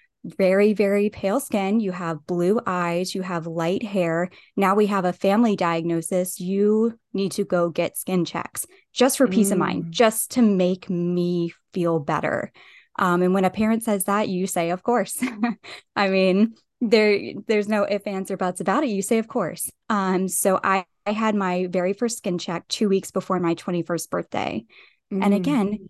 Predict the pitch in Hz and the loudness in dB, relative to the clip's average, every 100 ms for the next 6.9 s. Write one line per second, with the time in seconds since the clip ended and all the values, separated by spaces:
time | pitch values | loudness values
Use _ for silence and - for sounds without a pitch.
0 | - 202 208 - 233 - 208 220 202 180 | -4 -2 -2 -2 -6 -2 -2 0 0 0
1 | 165 160 170 190 180 185 180 233 285 185 | 0 0 -2 -4 -2 -2 0 0 -2 -2
2 | 170 175 - 180 175 190 214 196 175 170 | -4 -4 -2 -2 0 0 0 0 0 0
3 | 170 175 - 175 165 170 160 175 170 180 | -2 -4 -4 -4 -4 -2 -2 -2 -2 -4
4 | _ _ _ _ _ _ - 202 180 190 | _ _ _ _ _ _ -4 0 2 4
5 | 247 247 226 285 320 240 - 190 214 240 | 2 2 -2 2 4 4 0 -2 2 0
6 | - 180 160 165 160 - - - | 0 -4 -4 -6 -4 -4 -4 -4